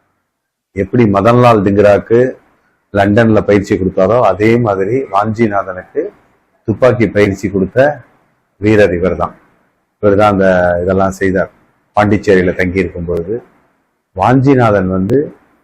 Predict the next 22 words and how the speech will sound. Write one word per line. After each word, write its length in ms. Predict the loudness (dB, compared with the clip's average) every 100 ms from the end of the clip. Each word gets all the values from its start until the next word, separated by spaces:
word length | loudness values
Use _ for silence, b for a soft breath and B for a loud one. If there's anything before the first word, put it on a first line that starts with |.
| _
ஒரு 240 | -2 2 4 2 0 -2
ஃபாரஸ்ட் 440 | 2 2 2 0 0
ரேஞ்சர் 360 | 2 2 2
ஆபீஸ்ல 600 | 2 0 0 -2 0 -4 -2 -4 -8 _ _ -6
குமாஸ்தாவா 560 | 0 2 2 2 2 4
வேலை 200 | 4 2
செஞ்சுட்டு 360 | 0 -4 -6 -6
இருந்தவர். 320 | -6 -4 -4 -8 _ _ _ _ _
நீலகண்ட 580 | -2 2 4 4 2 2
பிரம்மச்சாரி 680 | 0 0 -2 -2 0 -2 -2
தான் 300 | -4 -4 -6
அந்த 240 | -8 -4
வாஞ்சிநாதனை 760 | -2 0 0 0 0 -2 -4 -8
கண்டுபிடிக்கிறார். 680 | -8 -8 -8 -10 -14 -14 -16 _ _ _ _ _ _ _ _ -2
அவங்க 260 | 0 2 0
அந்த 120 | 0
பாரத 360 | 2 2 4
மாதா 280 | 4 4 4
இயக்கம்னு 460 | 4 2 0 -2 -2
இருக்கும்போது 540 | -4 -4 -2 0 0
வீரன் 400 | 0 -2 -2 -2
மாடசாமி, 640 | -2 -2 -4 -4 -6 -10